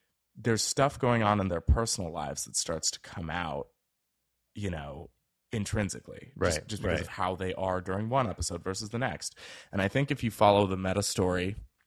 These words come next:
Speaker 1: for those of, uh, those listeners of you who maybe have listened to all fifty episodes, you might see in the meta story that I realize that I'm still,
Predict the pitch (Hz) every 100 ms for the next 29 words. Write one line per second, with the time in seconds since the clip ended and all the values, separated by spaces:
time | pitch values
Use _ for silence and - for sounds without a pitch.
0 | - 123 107 104 101 92 - 98 104 90
1 | 101 98 92 101 98 104 92 90 95 95
2 | 92 92 95 92 92 98 85 87 90 -
3 | _ _ - 90 92 87 - - 73 80
4 | - _ - - - _ _ 117 113 117
5 | 117 - 113 98 90 92 95 - 85 80
6 | 85 85 - 87 85 80 82 95 95 78
7 | 73 73 - 69 71 85 78 - - 101
8 | 90 85 82